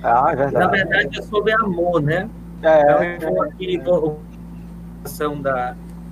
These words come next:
Speaker 2: da fala do Freud, de viver sob amor,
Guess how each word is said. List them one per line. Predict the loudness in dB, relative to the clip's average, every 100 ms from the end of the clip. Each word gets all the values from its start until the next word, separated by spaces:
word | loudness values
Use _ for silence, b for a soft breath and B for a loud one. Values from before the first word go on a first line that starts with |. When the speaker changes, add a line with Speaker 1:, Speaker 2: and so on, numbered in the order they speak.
| -14 -4
Speaker 2:
da | -2 2
fala | 2 2
do | -2
Freud, | -2 0 0 -2 -12 -14 -14 -16 -14 -16 -16 -14 -16 -14
de | -12
viver | -8 -8 -2 -2 -2
sob | -4 -2 0
amor, | 0 0 0 0 0